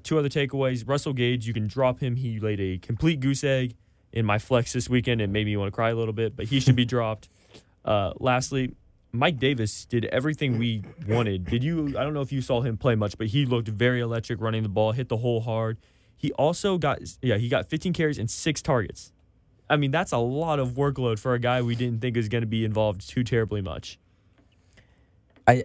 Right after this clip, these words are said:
Speaker 2: I wanna say a few things. First of all, about Mike Davis, you know, yeah, he did impress, but I'm still not, I'm not sold on him solely because that whole, I mean, Calvin Ridley, you know, he's gonna be the main focus on that offense. He wasn't,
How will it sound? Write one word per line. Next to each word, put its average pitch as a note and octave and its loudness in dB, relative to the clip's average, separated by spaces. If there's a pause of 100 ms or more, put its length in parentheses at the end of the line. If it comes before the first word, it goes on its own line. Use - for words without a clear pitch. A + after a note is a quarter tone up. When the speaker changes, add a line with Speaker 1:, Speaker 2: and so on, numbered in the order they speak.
Speaker 2:
I B2 4
wanna C#3+ 0
say C#3 -2
a A2+ -2
few A#2+ 0
things. F#2+ -4
First C#3 4
of C#3 0
all, C3 -2 (200)
about A#2 0
Mike A2+ -4
Davis, A2 -2
you A#2 6
know, A2 -2
yeah, A2 -6
he G#2+ -6
did A#2 -4
impress, A#2 -4 (400)
but A2+ 8 (1120)
I'm C3+ 10
still D#3 2
not, B2+ -2
I'm A2 2
not B2 0
sold C3+ 2
on C3 -2
him C3+ -4
solely B2 2
because A2+ -2 (280)
that A2 4
whole, B2+ 0
I A#2+ 2
mean, A#2 -2 (300)
Calvin D3+ 2
Ridley, B2 -4
you A2+ 0
know, A2+ -4 (100)
he's A#2+ 2
gonna B2+ 2
be A#2+ -2
the A2 -6
main A2 -4
focus A2 2
on G2+ 2
that G2 -2
offense. G#2 -2 (200)
He B2 10
wasn't, A2 -4